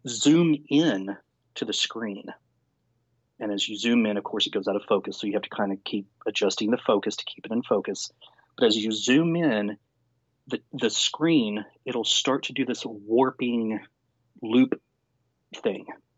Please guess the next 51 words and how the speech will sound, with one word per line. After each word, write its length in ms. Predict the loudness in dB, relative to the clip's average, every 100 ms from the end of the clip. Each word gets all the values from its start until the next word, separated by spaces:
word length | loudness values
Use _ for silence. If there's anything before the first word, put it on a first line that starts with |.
| _ _ _ _ _
And 120 | -4 -4
it 80 |
just, 260 | -2 -2 0
like, 180 | -2 0
it'll 140 | -2
just 360 | -2 -2 -2 -2
sweep 300 | -2 -4 -4
across 320 | -4 -4 -4
the 80 | -6
screen 340 | -4 0 0
just 240 | 0 -6 -6 -2
over 340 | 0 0 -2
and 80 | 0
over 180 | 0 2
and 100 | 2
over. 140 | 0
It's 100 | -2
just 160 | -8 -8
this 120 | -10
continuous 720 | -4 -4 -2 0 0 0 -4 -10 -6
loop. 420 | 0 4 2 0 -12 _ _ _ _ _ 0
And 180 | 0
so 400 | 2 4 6 4 4
I 80 | 0
have 100 | 2
another 220 | 0 0
camera. 360 | -4 -6 -6 -8
I 60 | -12
stand 260 | -8 -4
off 160 | -4 -4
to 80 | -8
the 80 |
side 500 | -10 -6 -2 0 -2 -6 _ -8
and 100 | -6
I 60 |
shoot 320 | -4 -4 -4 -6
video, 420 | -4 -2 0 2
or 140 | 0
sometimes 320 | -2 -2 0
I'll 60 | 0
just 180 | 2 2
shoot, 280 | 2 -2 -8 _ _ _ _ _ 0
uh, 320 | 2 2 0 2
photographs, 540 | 2 4 2 0 -2
'cause 160 | -10 -6
my 120 | -6
camera 300 | -2 -2 0
will 100 | 0
shoot 400 | 0 0 -2 -6 _ _ 0
four 180 | 0 0
K 240 | -2 -8